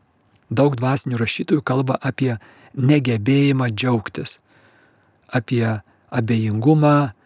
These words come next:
nesidomėjimą ir iš esmės negebėjimą džiaugtis visu tuo gerbūviu, visu tuo gyvenimu, kurį vakarų ekonomika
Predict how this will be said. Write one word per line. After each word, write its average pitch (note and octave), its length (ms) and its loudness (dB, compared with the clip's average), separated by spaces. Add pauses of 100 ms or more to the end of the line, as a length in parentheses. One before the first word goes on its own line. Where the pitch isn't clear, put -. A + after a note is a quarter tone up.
(400)
nesidomėjimą C#3+ 1400 0 (580)
ir A#2+ 180 0
iš - 240 -2
esmės C#3+ 420 0
negebėjimą B2+ 680 0
džiaugtis B2 600 -2
visu A2+ 240 -4
tuo A#2 200 0
gerbūviu, D#3+ 520 2
visu - 160 -6
tuo B2+ 160 0
gyvenimu, C3 560 0 (400)
kurį C3 360 4
vakarų A#2+ 360 2 (360)
ekonomika C#3+ 880 0